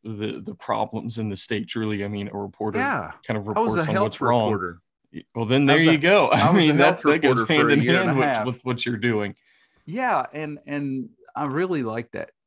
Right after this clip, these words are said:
Speaker 2: beat, um, because I, I did get a chance to go into hospitals and, and see what was going on. And the, the, the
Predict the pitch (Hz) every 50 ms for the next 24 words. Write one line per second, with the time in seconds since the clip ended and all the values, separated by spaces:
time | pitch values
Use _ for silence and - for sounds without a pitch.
0 | _ _ _ _ _ _ 110 104 120 123 117 98 80 76 85 _ _ _ - 92
1 | 90 87 85 85 82 76 - - 101 - - 104 90 95 90 80 78 98 95 90
2 | 107 101 98 101 101 101 92 85 87 82 - - 98 90 90 92 - - - 80
3 | 90 87 87 87 82 76 - - 87 85 - - _ - 87 87 87 87 87 87
4 | 87 87 87 85 87 90 87 85 85 - - - 87 87 87 82 85 95 - 78
5 | 85 85 - - 101 95 92 90 90 90 87 87 - 95 98 95 90 87 85 85
6 | _ _ _ _ _ _ _ _ _ _ _ _ _ _ _ _ _ _ _ _
7 | _ _ _ _ _ _ _ _ 139 101 107 98 95 - _ - - 107 95 98
8 | 95 90 87 85 92 95 95 - _ _ - - - _ _ _ _ _ _ _
9 | _ _ _ _ _ _ - 101 98 92 85